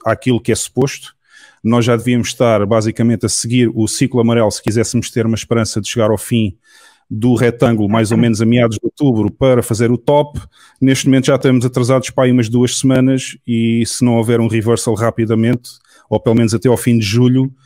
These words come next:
não estou a ver, eh, ou se-, ou seja, estou a ver as probabilidades de não cumprirmos o final do retângulo no top a aumentar. Portanto, eh, já vos disse isto várias vezes, se o meu, se o meu modelo falhar, obviamente, no tempo, que era o mais importante, era saber mais ou menos quando é que seria o top,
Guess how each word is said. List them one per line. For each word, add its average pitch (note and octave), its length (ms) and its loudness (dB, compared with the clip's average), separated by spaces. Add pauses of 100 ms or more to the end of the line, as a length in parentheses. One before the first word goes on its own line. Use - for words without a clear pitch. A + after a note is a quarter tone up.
(640)
não C#3+ 240 4
estou D3+ 280 4
a C#3 40 4
ver, D#3 460 2
eh, C#3 280 2
ou D3+ 160 2
se-, - 100 -4
ou D3+ 200 2
seja, B2+ 240 2
estou D#3 180 0
a - 20 2
ver E3+ 120 2
as E3 100 -2
probabilidades E3 600 2
de C#3 40 0
não F3 160 2
cumprirmos D#3 760 2
o A#2+ 80 0
final D3 360 0
do C3 80 2
retângulo B2 500 0
no C3 120 2
top C3+ 400 0 (320)
a A#2+ 80 -2
aumentar. A#2+ 480 0 (880)
Portanto, - 640 -2
eh, A#2+ 480 2
já C3 180 2
vos B2 100 0
disse B2+ 180 0
isto B2 120 -2
várias B2+ 240 2
vezes, F3 260 0
se - 60 -2
o B2 40 4
meu, A#2 240 0
se - 140 -6
o A#2 40 0
meu A2 140 2
modelo G#2 220 0
falhar, A2 340 0
obviamente, A2 640 -2
no A2+ 160 0
tempo, B2+ 380 -2
que - 60 -2
era A2 120 0
o G#2+ 40 0
mais A2 200 0
importante, A2+ 480 -2
era G#2+ 120 0
saber A2+ 300 0
mais A2+ 280 2
ou A2 40 2
menos A2+ 200 0
quando A2+ 160 0
é A2 40 -2
que - 60 -6
seria A#2 180 0
o G#2+ 60 0
top, - 320 -2